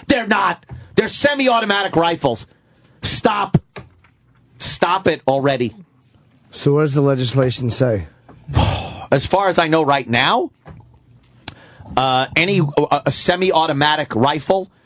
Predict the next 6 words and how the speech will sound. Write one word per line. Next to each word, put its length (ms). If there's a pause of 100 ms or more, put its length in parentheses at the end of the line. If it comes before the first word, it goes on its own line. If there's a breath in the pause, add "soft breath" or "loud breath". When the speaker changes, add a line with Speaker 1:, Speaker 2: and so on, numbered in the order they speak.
(140)
Speaker 1:
with 160
a 100
detachable 720
magazine 720 (640 soft breath)
and 200
a 240